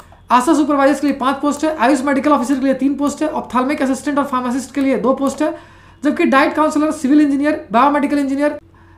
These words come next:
पंचकर्म थेरेपिस्ट, मेल हेल्थ वर्कर, फार्मासिस्ट, dental hygienist, dental technician, audiometric assistant, instructor for hearing impairment children and E N T specialist के लिए सिर्फ एक एक post है।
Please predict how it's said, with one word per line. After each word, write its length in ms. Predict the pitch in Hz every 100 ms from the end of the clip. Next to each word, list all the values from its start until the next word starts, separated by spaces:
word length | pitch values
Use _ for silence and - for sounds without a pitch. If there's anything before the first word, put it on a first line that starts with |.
| -
पंचकर्म 480 | 285 311 - 302 294
थेरेपिस्ट, 480 | - 269 262 302 311 - _ _ -
मेल 240 | 214 311 269
हेल्थ 220 | 294 294 - 262
वर्कर, 280 | 262 302 311
फार्मासिस्ट, 560 | 247 262 269 302 - - 214
dental 340 | 226 247 320
hygienist, 580 | 247 262 262 294 294 - - - - -
dental 320 | 262 269 339
technician, 560 | 302 254 277 294 311 - -
audiometric 520 | 233 262 320 302 311 269
assistant, 420 | 262 - 294 294 - -
instructor 360 | 233 269 320
for 160 | 311 302
hearing 260 | 262 277 294
impairment 460 | 277 269 269 285
children 320 | 277 262 294 302 -
and 160 | 269
E 160 | 277 302
N 120 | 294
T 140 | 339 330
specialist 480 | - 269 262 285 -
के 100 | 269
लिए 260 | 269 349 - - _ - -
सिर्फ 220 | 339 -
एक 160 | 277 262
एक 140 | -
post 260 | 226 208
है। 100 | -